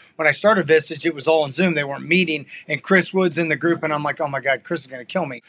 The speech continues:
I, no, most of the others were, I mean, it was pretty organic. I got Derek Sherry, who's a good friend of my uncle's. Obviously, the hemp program, you,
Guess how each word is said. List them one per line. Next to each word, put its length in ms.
I, 160
no, 320
most 340
of 120
the 140
others 380
were, 520
I 120
mean, 200
it 140
was 180
pretty 420
organic. 680
I 100
got 300
Derek 300
Sherry, 360
who's 100
a 60
good 200
friend 180
of 60
my 140
uncle's. 640
Obviously, 480
the 80
hemp 220
program, 540
you, 180